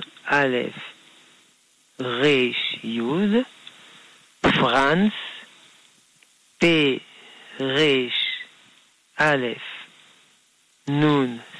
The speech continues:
סמך, היריגויין, ה יוד, רש יוד, גימל, וו,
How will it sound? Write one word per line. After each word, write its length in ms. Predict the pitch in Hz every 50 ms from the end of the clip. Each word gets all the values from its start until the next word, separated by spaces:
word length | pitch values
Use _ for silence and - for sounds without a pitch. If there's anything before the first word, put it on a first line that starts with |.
| - - - -
סמך, 560 | 113 117 127 143 156 180 214 247 - - - - - - - - - - - - - - _ _ _ _ _ _ _ _ _ - - -
היריגויין, 1500 | 202 214 214 196 175 147 143 151 170 175 160 139 123 120 117 131 135 127 120 117 156 185 208 226 247 247 247 247 254 247 226 - - - - - - - - - - - - _ _ - - -
ה 40 | 165 165 160 147 135 127 123 - - - - - -
יוד, 420 | 143 143 156 175 196 214 226 233 202 196 202 - - - - - - - - - - -
רש 640 | 135 131 151 160 151 139 131 120 - - - - - - - - - - -
יוד, 480 | 131 135 151 170 180 190 196 208 208 185 180 185 180 - - - - - - - - - - - _ _ _ _ _ _ _ _ _ _ _ _ _ _ _ _ _ _ _ _ _ _ - 143
גימל, 880 | 135 127 131 156 185 196 196 202 196 196 190 196 208 208 208 202 208 - - - - - - - - - -
וו, 480 | 143 135 127 127 165 170 165 170 170